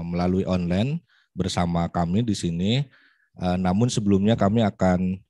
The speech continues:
perkenalan dulu. Nama saya Wahyudin, eh,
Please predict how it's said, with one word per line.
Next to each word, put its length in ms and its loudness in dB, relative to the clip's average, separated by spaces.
perkenalan 480 0
dulu. 400 -2
Nama 320 -6
saya 320 -4
Wahyudin, 720 -6
eh, 640 -8